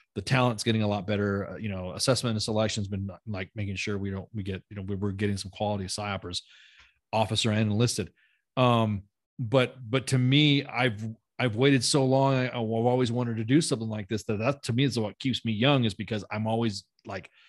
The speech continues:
it's almost like when you're playing with, I mean, come on, you got an Xbox. Remember back in the day, you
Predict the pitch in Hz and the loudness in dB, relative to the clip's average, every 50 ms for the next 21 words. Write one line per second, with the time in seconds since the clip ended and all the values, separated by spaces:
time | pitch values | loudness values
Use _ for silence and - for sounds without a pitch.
0 | - - - - - 156 143 - - 185 202 208 208 160 - 160 147 147 151 143 | -20 -20 -20 -4 -2 -2 0 0 0 2 4 4 4 4 4 2 2 2 4 4
1 | 131 139 - - 160 160 156 147 139 135 139 _ _ _ _ _ _ _ _ _ | 2 2 0 0 -2 0 0 -2 -4 -6 -8 _ _ _ _ _ _ _ _ _
2 | _ - - 170 165 175 156 107 90 87 - _ _ _ - 185 190 175 143 123 | _ -8 -6 -6 -2 -2 -2 -2 -2 -6 -12 _ _ _ 0 2 4 4 4 4
3 | 123 123 - - 143 151 165 165 - 180 190 196 175 170 165 147 156 156 151 139 | 2 0 -2 -2 -2 -2 -2 -2 -2 0 2 4 4 4 2 2 2 0 0 2
4 | 156 156 175 180 180 180 175 | 0 0 0 0 0 -2 -4